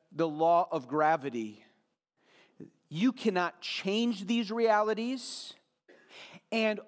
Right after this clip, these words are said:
ultimately you cannot ignore these realities, just like you not, cannot ignore the,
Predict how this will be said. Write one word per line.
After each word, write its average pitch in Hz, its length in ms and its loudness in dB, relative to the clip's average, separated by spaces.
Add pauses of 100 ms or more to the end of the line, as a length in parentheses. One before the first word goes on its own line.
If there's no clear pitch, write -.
ultimately 262 640 2
you 214 240 -2
cannot 208 640 -2
ignore 196 600 0
these 160 260 -6
realities, 151 500 0
just 156 220 -10
like 160 200 -4
you 160 80 0
not, 160 300 -2
cannot 156 380 -2
ignore 139 560 -4 (320)
the, 156 240 2